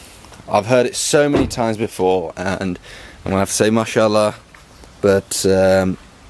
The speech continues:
this, a lot of people have said it is the m-, best looking four five eight in the country, and I can't really disagree with them. Let me quickly just show you inside as well. With the carbon fiber steering wheel.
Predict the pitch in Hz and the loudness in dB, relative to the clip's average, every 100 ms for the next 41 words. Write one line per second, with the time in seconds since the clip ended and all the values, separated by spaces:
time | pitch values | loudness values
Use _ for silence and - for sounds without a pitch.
0 | - - 123 - - - - - - - | -10 0 0 0 -8 -8 -12 -20 -20 -20
1 | - - - 104 110 110 113 104 101 92 | -20 -20 -6 2 2 2 0 -4 -2 -2
2 | - 92 90 90 85 95 92 92 92 - | -2 -2 -2 -4 -4 -2 -2 0 0 -4
3 | - - - - - 120 - 117 107 - | -20 -20 -20 -20 -6 -6 -4 -10 -10 -2
4 | 104 - 98 95 95 - 92 - 101 95 | -2 0 -2 -2 -4 -6 -10 -6 -6 -4
5 | 135 135 - - - - - - - - | -2 -4 -8 -20 -20 -20 -6 -4 -4 -8
6 | - 107 110 110 110 113 - - - - | -4 -2 0 -2 -2 -4 -8 -18 -20 -20
7 | - - - - - 180 160 165 127 147 | -20 -20 -10 -4 -2 -2 0 -2 -2 -6
8 | - 135 135 92 82 - - - - - | 0 0 0 -2 -14 -18 -20 -20 -20 -18
9 | - - - 101 - 104 - - - - | -12 -10 -8 -8 -6 -8 -10 -14 -10 -8
10 | - - 98 - 110 - - - - - | -8 -10 -10 -10 -12 -14 -14 -12 -12 -16
11 | - - - - 233 190 - - - - | -12 -10 -6 -2 -2 -2 -8 -16 -18 -18
12 | - - - - 95 98 104 92 87 95 | -18 -20 -20 -6 -6 0 0 0 0 0
13 | 90 - 98 98 101 101 | 0 0 2 2 2 0